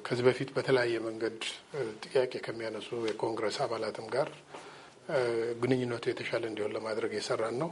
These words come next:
በዚህ ጉዳይ አክቲቪስት ሆነው ሲሰሩ የነበሩ ኢትዮጵያውያን ጋርም እየተነጋገርን ያለ ነው። እ፣ በነገራችን ላይ ጉዳያችን ራሳችን የመፍታት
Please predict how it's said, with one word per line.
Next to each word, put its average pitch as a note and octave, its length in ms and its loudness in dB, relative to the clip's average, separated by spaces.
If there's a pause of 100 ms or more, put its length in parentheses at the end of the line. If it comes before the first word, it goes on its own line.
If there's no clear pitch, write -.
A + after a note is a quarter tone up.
በዚህ C3+ 300 6
ጉዳይ D#3 340 6
አክቲቪስት C#3+ 540 -2
ሆነው C3+ 220 -2
ሲሰሩ C3+ 320 0
የነበሩ A#2 380 0
ኢትዮጵያውያን B2 500 0
ጋርም E3 240 6
እየተነጋገርን A2+ 800 -2
ያለ G#2 280 -6
ነው። - 120 -12 (800)
እ፣ D3 100 4 (340)
በነገራችን B2 580 4
ላይ F3+ 200 2
ጉዳያችን D3 680 0
ራሳችን B2+ 480 -2
የመፍታት A#2 440 -4